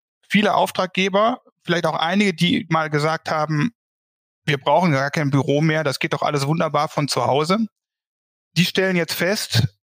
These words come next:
Mensch, wie kriege ich denn eigentlich es wieder hin, dass ich eine Zugehörigkeit zu meiner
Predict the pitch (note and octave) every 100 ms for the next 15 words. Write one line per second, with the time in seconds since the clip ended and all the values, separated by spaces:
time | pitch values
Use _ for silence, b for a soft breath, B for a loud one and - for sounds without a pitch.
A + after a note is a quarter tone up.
0 | _ E3+ F3 - D3+ F3+ - G#3+ G3 -
1 | F3 E3 F3 F3+ E3+ D#3+ E3+ D#3+ C#3+ D#3
2 | F#3 G3+ _ - D#3+ - E3 D3 C#3+ -
3 | F3+ F3+ E3 D#3+ D3+ D#3 D#3 - C#3+ C#3+
4 | B2+ -